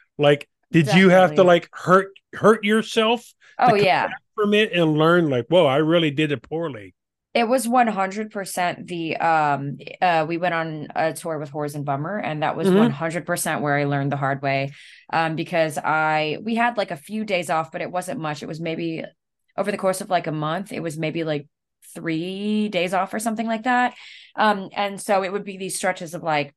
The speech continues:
Speaker 2: seven days, just, like, every night is a performance. And, um, I was like, "Well, I'm not the only person who's ever done this. So how are other vocalists able to
Speaker 1: Mm-hmm.
Speaker 2: go that long and sound good on the seventh day?"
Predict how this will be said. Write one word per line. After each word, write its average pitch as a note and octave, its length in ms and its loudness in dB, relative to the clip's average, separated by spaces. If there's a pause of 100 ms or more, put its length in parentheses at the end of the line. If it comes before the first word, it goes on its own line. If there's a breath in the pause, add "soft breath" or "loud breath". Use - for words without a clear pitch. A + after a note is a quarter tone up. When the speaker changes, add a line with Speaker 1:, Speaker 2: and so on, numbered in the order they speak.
(100)
Speaker 2:
seven G#3+ 380 -4
days, F#3+ 640 -6 (220)
just, F3 200 -10
like, D3+ 300 -4
every E3 220 -2
night D#3 280 -2
is D3 120 -8
a - 40 -12
performance. G#3 600 -2 (380 soft breath)
And, F3 360 0
um, E3 280 0
I D#3+ 100 2
was F#3+ 120 -2
like, F#3 220 0
"Well, A3 460 2 (580)
I'm A3 120 4
not A#3+ 160 2
the A#3 80 -2
only G3+ 140 -2
person F#3+ 280 -8
who's F3 120 -6
ever E3 160 -2
done A3 220 -2
this. A3+ 320 -4 (220 soft breath)
So A#3+ 160 0
how A#3+ 280 0
are C4+ 100 -2
other G#3+ 240 -4
vocalists G3 540 -8
able F3+ 320 -4
to F#3 300 -10
Speaker 1:
Mm-hmm. G#3 120 2
Speaker 2:
go D4+ 220 6
that E3 200 0
long E3 240 -2
and E3 100 -10
sound D3+ 260 -6
good D3 120 -6
on D3+ 100 -6
the D3 60 -8
seventh C#3+ 340 -8
day?" G3 400 0